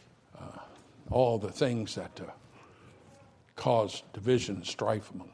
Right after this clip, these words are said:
us. And Father, even when we've worked on those and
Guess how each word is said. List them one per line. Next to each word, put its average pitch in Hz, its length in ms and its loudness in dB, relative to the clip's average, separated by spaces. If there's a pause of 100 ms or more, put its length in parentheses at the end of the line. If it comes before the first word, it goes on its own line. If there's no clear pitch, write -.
us. - 280 -20 (1700)
And - 100 -12
Father, 139 260 8
even 139 280 12
when 127 160 6
we've 117 160 4
worked 143 240 8
on 127 140 8
those 131 420 6
and 92 160 -10